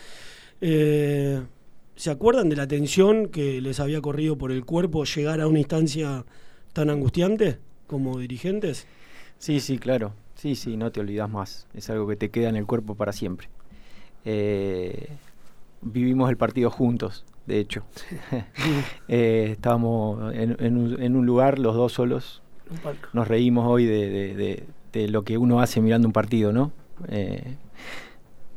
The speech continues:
Speaker 2: ya somos grandes y seguimos haciendo cosas de chicos. Pero bueno, eh, sí, la tensión fue grande, pero bueno, ya terminó. Y hoy, como decís, estamos en un momento de mayor tranquilidad porque el resultado deportivo del domingo es el que marca la,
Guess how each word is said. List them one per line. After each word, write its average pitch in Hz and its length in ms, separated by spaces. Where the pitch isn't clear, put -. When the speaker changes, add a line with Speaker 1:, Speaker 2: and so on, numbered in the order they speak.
Speaker 2:
ya - 160
somos 113 280
grandes 120 360
y 104 80
seguimos 110 380
haciendo 110 200
cosas 110 220
de 104 80
chicos. 104 320
Pero 104 160
bueno, 107 240
eh, 104 400
sí, 131 160
la 113 140
tensión 117 340
fue 123 120
grande, 143 280
pero 113 180
bueno, 104 180
ya 110 160
terminó. 120 540
Y 113 80
hoy, 120 100
como 120 220
decís, 160 380
estamos 135 460
en 131 80
un 131 80
momento 123 720
de 110 100
mayor 113 300
tranquilidad 127 680
porque 107 460
el 98 80
resultado 110 420
deportivo 107 680
del 107 160
domingo 117 400
es 101 120
el 101 100
que 104 100
marca 107 300
la, 95 380